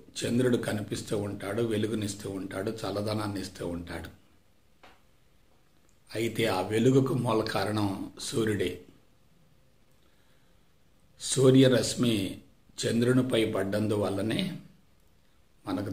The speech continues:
చల్లటి వెలుగు కనిపిస్తుంది. అంటే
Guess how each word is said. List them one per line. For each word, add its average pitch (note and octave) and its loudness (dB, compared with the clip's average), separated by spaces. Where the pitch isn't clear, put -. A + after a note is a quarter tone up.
చల్లటి G#2+ -2
వెలుగు A#2 4
కనిపిస్తుంది. F2+ -8
అంటే G#2+ -2